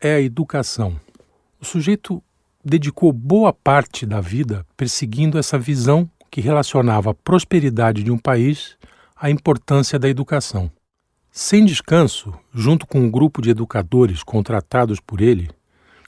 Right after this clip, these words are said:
pesquisou e desenvolveu um modelo de ensino. Esse modelo ficou pronto em mil novecentos e setenta e quatro. Foi compilado num livro chamado Ensino e encaminhado pessoalmente por ele,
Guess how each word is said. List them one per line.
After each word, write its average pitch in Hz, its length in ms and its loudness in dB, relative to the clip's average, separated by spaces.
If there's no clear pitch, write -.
pesquisou 160 540 4
e 180 40 2
desenvolveu 147 840 2
um 139 140 -2
modelo 143 420 0
de 151 100 -6
ensino. 107 480 -4
Esse 196 280 0
modelo 180 480 4
ficou - 260 0
pronto 156 440 0
em 139 40 0
mil 151 180 0
novecentos 160 540 -2
e 139 80 -6
setenta 143 480 -4
e 131 40 -2
quatro. - 520 -6
Foi - 240 -2
compilado 117 640 0
num 123 180 0
livro 113 280 0
chamado 101 560 -2
Ensino 139 680 -4
e 180 100 2
encaminhado 135 680 2
pessoalmente 139 680 2
por 143 200 -4
ele, 135 260 2